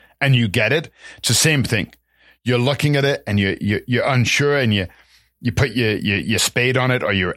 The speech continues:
edger or, or something, and you go, "Oh, am I gonna," uh, and then the moment you take that first cut and you feel it separate and you feel how solid it is, you're like, "Oh, I've got this." After I did my first astilbe, I was like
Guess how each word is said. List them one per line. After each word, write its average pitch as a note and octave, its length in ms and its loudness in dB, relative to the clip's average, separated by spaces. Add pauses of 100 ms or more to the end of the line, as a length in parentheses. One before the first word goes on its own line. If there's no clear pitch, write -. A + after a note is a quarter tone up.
edger A#2+ 440 0
or, F#2+ 260 0
or F#2+ 100 -2
something, A2+ 480 0
and G2 100 2
you F#2 120 0
go, F2+ 200 -2
"Oh, G2 220 -2 (400)
am A#2 80 0
I A#2 80 2
gonna," A2 260 0 (360)
uh, A#2+ 220 -2 (520)
and B2+ 140 2
then C#3+ 140 2
the A2+ 100 2
moment B2+ 420 2
you C#3+ 80 0
take A#2+ 300 0
that G2 160 -2
first - 480 -4
cut - 420 -2 (160)
and G#2 160 2
you F#2 120 0
feel A2 420 0
it - 160 -2
separate B2 560 -2
and G2+ 120 -2
you F2+ 60 0
feel B2 420 -2
how A2+ 220 -2
solid G#2 460 -2
it A#2+ 100 0
is, C#3 220 0
you're A2+ 100 2
like, F#2 240 -2 (140)
"Oh, B2+ 60 0
I've A2+ 260 0
got E2+ 240 -2
this." - 400 -4 (100)
After B2 260 -2
I C3+ 120 2
did C#3+ 180 0
my C#3+ 140 2
first B2 340 -2
astilbe, A2+ 500 0
I G2+ 80 2
was G2+ 140 -2
like F2+ 260 -2